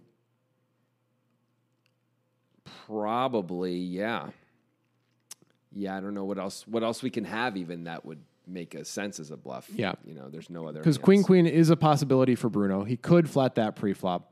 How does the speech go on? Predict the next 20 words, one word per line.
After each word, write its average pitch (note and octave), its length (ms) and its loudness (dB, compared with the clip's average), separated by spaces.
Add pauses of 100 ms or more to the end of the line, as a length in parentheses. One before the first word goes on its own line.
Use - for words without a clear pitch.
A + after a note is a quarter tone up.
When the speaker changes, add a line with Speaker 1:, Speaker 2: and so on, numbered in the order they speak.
(160)
Speaker 2:
and A2+ 220 -2
play A#2+ 180 2
it F#2+ 80 -4
this G#2 180 -2
way G2 240 -4 (100)
all G#2 120 0
the G2 80 0
way F#2+ 120 -2
through. F2 300 -6 (380)
Speaker 1:
I F3 60 -2
guess. G2+ 500 -6
I - 40 -8
mean, C3+ 180 -2
mostly D3+ 340 0
we A2+ 140 2
assume F#2+ 240 -4
he's E2+ 120 -8
gonna E2 180 -10
three-bet C#2 420 -12
that, D2+ 220 -14